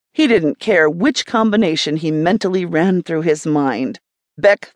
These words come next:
thought they all sounded perfectly wonderful. "I wonder if she has a middle name." Okay,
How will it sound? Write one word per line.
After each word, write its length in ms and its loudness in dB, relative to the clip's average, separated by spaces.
thought 280 0
they 260 2
all 260 4
sounded 540 -2
perfectly 600 -4
wonderful. 760 -4
"I 100 -2
wonder 260 4
if 80 0
she 120 -2
has 160 -2
a 60 -8
middle 340 -2
name." 480 -12
Okay, 340 -2